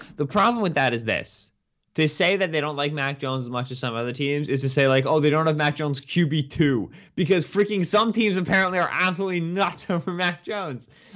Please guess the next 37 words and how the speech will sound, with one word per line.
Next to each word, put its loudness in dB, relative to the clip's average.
Um, -2
I 2
think -6
that -2
the, 0
I, -4
I, -2
I'll -2
put -2
it -4
to -2
you 0
this -2
way. -4
If 2
the 0
Panthers -2
don't 0
get 0
to -4
trade -4
up 0
into -6
that -6
top -8
four -6
and -4
they 2
don't 0
get 0
one -4
of -4
those -6
top -10
four -10
quarterbacks, -6
uh, -12